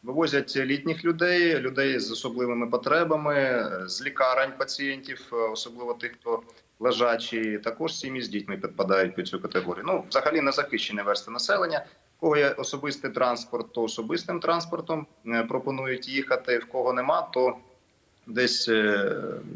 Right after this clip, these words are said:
три-чотири автобуси вони за ці два дні відправили вже. От. Евакуюють, е, дійсно, що до території Криму поки що не пускають, е, навіть якщо особистим транспортом їхати. А в ці місця,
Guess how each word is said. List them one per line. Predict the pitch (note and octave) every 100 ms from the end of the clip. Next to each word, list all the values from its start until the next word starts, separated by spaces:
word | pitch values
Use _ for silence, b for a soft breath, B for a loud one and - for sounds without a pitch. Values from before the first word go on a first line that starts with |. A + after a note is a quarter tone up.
| - - -
три-чотири | C3+ D3+ - - - C#3 B2+ A#2+
автобуси | A2 - B2+ A#2+ - A2+ G#2
вони | G#2+ A2+
за | G#2+
ці | G2+ A2
два | G2 G#2
дні | G#2 G#2+
відправили | F#2+ - F2 E2 F2
вже. | - F#2 - _ _ _ _ _ _ F#2+ F2
От. | E2+ - G2
Евакуюють, | A#2 - D#3+ G3 F#3 E3 -
е, | C3+ B2 A#2 G#2+ G#2 F#2+ A2+
дійсно, | C3+ B2 A#2
що | A2+
до | A2+ C3+
території | B2+ A#2+ B2 A#2
Криму | A#2 A#2+ A2+ A2
поки | A2 -
що | -
не | A2 A#2
пускають, | A#2+ - D3+ F3+ F3+ E3+ -
е, | C3 B2+ A#2+
навіть | B2 B2
якщо | B2 - A#2+
особистим | A2+ A2+ A2+ - G#2+
транспортом | A#2 A2 - A2 A2
їхати. | G#2+ G#2+ - - F#2+ F#2+ _ _ _
А | - G#2 A2 A2 G#2 G2+ F#2+ F#2 G2 F#2+ G2 -
в |
ці | - C#3
місця, | B2+ A#2+ - B2 B2